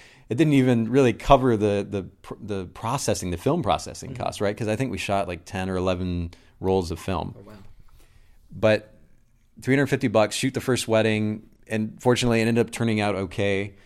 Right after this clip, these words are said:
Speaker 1: And within the first year and a half or so, we shot, and I say we because your mom and I ended up shooting together, obviously,
Speaker 2: Mm-hmm.
Speaker 1: but,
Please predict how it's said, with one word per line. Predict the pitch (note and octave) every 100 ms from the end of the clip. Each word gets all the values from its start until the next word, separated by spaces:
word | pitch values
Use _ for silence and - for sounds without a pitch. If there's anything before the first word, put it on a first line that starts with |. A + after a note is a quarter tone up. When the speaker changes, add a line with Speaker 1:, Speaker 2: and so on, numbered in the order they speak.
| - _ _ -
Speaker 1:
And | G2+ G2 G2 G2
within | G#2+ G2 A2+
the | G#2+
first | - B2+ B2 A2
year | A2
and | A#2
a | G#2
half | G#2 A#2+ -
or |
so, | G#2 A2 G2 G2+ - A2+ F#2+ - _ _ _ _ _ _ _ _ -
we | G#2+ G#2
shot, | - A2 G#2+ G#2+ -
and | A#2
I |
say | A2+ B2
we | A2 B2+ A2
because | A2 A2+ G#2 - - _ _ -
your | G2+
mom | G#2+ G#2+
and |
I | G2+
ended | G2 F#2
up | F2+
shooting | - B2 A2+
together, | F#2+ F#2 F#2
obviously, | F2+ F2+ F#2 - G2 F#2+
Speaker 2:
Mm-hmm. |
Speaker 1:
but, | G2 F#2+